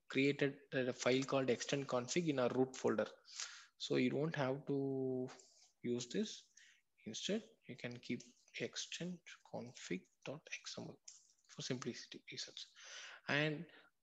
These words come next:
in, you know, we are loading that particular, uh, uh, load X M L config using this particular method. We are, you know, passing this particular X M L file. So extend reports will understand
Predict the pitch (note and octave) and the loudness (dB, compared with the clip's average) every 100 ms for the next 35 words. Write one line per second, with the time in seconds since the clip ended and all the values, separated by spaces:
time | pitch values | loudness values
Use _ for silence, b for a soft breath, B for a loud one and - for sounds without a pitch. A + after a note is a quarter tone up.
0 | _ _ - C#3+ - - - _ - D3 | _ _ -6 -2 -2 -4 -18 _ -4 0
1 | F#3+ C#3+ C3+ C3+ C3+ C#3+ D3 C3 B2+ B2+ | 0 6 6 8 8 10 8 6 6 4
2 | - - C3 B2+ B2+ B2+ - - A2+ A2+ | -4 0 4 6 6 4 -2 -4 -2 0
3 | A2+ A#2+ B B B _ _ _ _ _ | 0 -2 B B B _ _ _ _ _
4 | - A#2 A2 - - - B2+ B2 - - | -2 0 0 -2 -10 2 2 2 -2 -6
5 | B2+ - B2 A#2+ A#2 A#2+ A#2+ - A#2 - | -4 0 2 2 2 -2 0 -2 -2 -2
6 | C3+ B2+ C3+ C3 - - - C3 C3 B2 | 2 4 4 2 0 2 2 4 2 0
7 | B2 G3+ G3+ D3 B2 A#2+ A#2+ D#3 B2 A#2+ | 0 0 2 4 4 4 2 0 0 0
8 | A#2+ A#2 A2+ - - A2+ G#2+ A2 A2 - | -2 -2 -2 -2 -4 -4 -2 -2 -4 -6
9 | A2+ A2 - - B B B - - A#2+ | -6 -6 -6 -10 B B B 0 6 8
10 | A#2+ A#2 - D#3+ D3 D3+ D3 - C3 B2+ | 8 8 6 6 6 4 4 2 6 6
11 | B2+ E3+ - - C3 | 6 4 4 0 -2